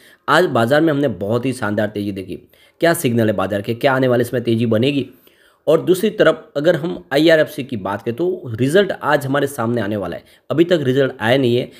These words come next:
लेकिन रिजल्ट के पॉजिटिव होने की बहुत ज़्यादा संभावना है। वैसे काफ़ी शानदार प्रदर्शन किया पिछले कई समय से कंपनी ने और शेयर की प्राइस भी काफ़ी बढ़ी है।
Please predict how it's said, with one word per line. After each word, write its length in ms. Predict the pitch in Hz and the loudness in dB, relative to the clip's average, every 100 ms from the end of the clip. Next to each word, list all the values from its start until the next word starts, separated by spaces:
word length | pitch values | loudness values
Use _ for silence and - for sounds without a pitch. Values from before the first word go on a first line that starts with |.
| - | -8
लेकिन 280 | 127 151 175 | -4 -2 0
रिजल्ट 300 | 127 131 151 | 2 2 2
के 60 | 151 | 0
पॉजिटिव 320 | - 123 135 | -2 -2 0
होने 160 | 117 123 | -2 -4
की 100 | 127 | -4
बहुत 280 | 98 95 110 | -6 -4 -2
ज़्यादा 160 | 107 107 | -2 -2
संभावना 400 | 113 110 113 107 | -2 -2 0 -2
है। 200 | - _ _ _ | -8 _ _ _
वैसे 400 | 104 135 139 175 170 | 2 2 2 -2 0
काफ़ी 380 | 143 127 160 | -2 -2 -2
शानदार 300 | 143 127 127 | -2 -2 0
प्रदर्शन 360 | 127 117 117 135 | -2 -4 -6 -4
किया 160 | 131 139 | -2 -2
पिछले 400 | - 117 127 123 | -4 -8 -4 -4
कई 180 | 123 123 | 0 -2
समय 240 | 120 113 | 0 -2
से 140 | 110 123 | -2 -4
कंपनी 380 | - 104 98 107 | -6 -6 -4 -4
ने 140 | 107 - _ _ - _ | -4 -10 _ _ -20 _
और 160 | 139 156 - - | 2 2 0 -6
शेयर 220 | - 135 | -2 0
की 140 | - | -2
प्राइस 260 | 127 107 107 | -4 -2 -2
भी 100 | 127 | -2
काफ़ी 300 | 127 117 117 | -2 -2 0
बढ़ी 220 | 120 123 | 0 2
है। 120 | 123 | 0